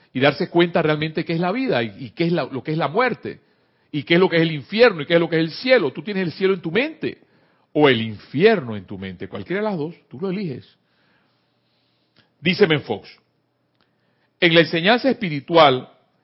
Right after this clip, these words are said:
se nos dice que no hagamos mucho énfasis en nuestros problemas, sino que realicemos la presencia de Dios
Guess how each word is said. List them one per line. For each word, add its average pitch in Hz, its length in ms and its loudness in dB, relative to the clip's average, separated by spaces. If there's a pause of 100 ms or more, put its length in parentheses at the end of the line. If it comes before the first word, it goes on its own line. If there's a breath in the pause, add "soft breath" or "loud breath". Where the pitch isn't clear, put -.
(280)
se - 220 0
nos 135 200 -4
dice 220 380 -2
que 127 120 -4
no 139 200 2
hagamos 160 500 -2
mucho 165 540 -6
énfasis 135 680 -4
en 196 200 -4
nuestros 139 400 -6
problemas, 160 680 2 (460 soft breath)
sino 175 460 2
que 208 120 4
realicemos 196 600 2
la 196 100 2
presencia 190 600 -2
de 196 100 2
Dios 170 420 2